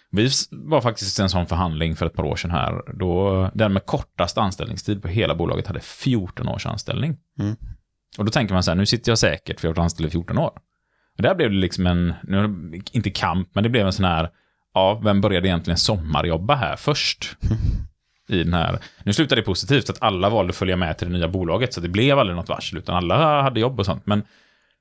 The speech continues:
Speaker 1: det var nära att vi hamnade i ett sånt läge, där man hade behövt räkna in varenda liten anställningsdag som finns.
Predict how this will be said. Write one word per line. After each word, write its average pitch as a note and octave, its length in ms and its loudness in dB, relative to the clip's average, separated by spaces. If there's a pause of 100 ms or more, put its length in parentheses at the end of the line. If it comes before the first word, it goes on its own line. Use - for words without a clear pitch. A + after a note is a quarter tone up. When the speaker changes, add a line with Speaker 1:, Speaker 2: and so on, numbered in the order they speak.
Speaker 1:
det G#2+ 60 0
var A#2 120 4
nära B2 280 4
att C#3 100 0
vi A#2+ 60 -2
hamnade B2 220 2
i E3 40 2
ett - 40 -8
sånt E2 180 -2
läge, D#2 260 -2
där G2 100 2
man F2+ 120 2
hade F2 140 0
behövt E2+ 440 -4
räkna F#2+ 360 2
in F2 160 0
varenda F2+ 360 2
liten E2 540 -2 (520)
anställningsdag D#2+ 840 -4
som F2 120 -4
finns. C3 360 -6